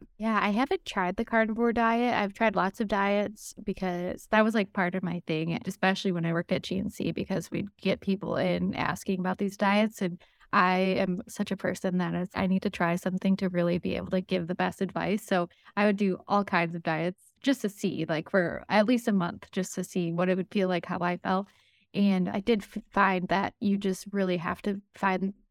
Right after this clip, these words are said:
it doesn't matter what the diet is, but it's the, it's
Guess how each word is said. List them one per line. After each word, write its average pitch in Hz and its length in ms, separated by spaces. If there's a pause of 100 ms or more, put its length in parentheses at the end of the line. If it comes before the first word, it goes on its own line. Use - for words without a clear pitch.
(120)
it 220 120
doesn't 226 260
matter 196 280
what 185 180
the 196 80
diet 185 360
is, 202 380
but 190 240 (340)
it's 196 160
the, 214 220
it's 202 260